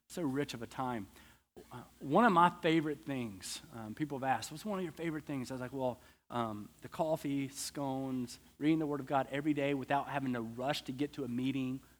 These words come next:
right? It's just, isn't that beautiful? But one of my favorite things is we're s-, in, in Oxford, um, and we're sitting there, we're taking a, a walk around a park,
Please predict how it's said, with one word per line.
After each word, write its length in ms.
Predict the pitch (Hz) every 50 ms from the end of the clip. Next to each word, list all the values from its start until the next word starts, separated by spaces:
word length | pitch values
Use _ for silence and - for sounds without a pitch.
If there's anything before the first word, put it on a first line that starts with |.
| _ _ _ -
right? 300 | - - 113 143 147 165
It's 80 | 147 -
just, 160 | - 151 - - - - - _
isn't 100 | 175 196
that 140 | 202 165 127
beautiful? 500 | 120 123 135 147 147 - 170 160 156 165 - - - - _ _ _ _ _ - -
But 100 | 156 165
one 140 | 175 202
of 60 | 220 208
my 60 | 165
favorite 240 | - 170 160 139 131
things 200 | 147 160 151 127
is 140 | 131 120 127
we're 120 | 139 143
s-, 180 | 127 - - - -
in, 160 | - 143 139 135 - - -
in 180 | 127 123 117 - -
Oxford, 560 | - 143 160 160 - - - - 127 107 107 123 - - - - - - - - - - -
um, 320 | 117 113 107 98 104 127 - - -
and 180 | 127 131 127 127
we're 100 | 131 127
sitting 280 | 127 - 175 165 151
there, 160 | 151 143 139
we're 120 | 131 131 127
taking 380 | 127 - - 160 147 151 131
a, 100 | 120 113 98 - - - 110 - - -
a 80 | 113
walk 420 | 117 117 127 131 131 139 139 - -
around 240 | 143 131 127 123
a 40 | 110
park, 480 | - - - 131 127 123 120 113 -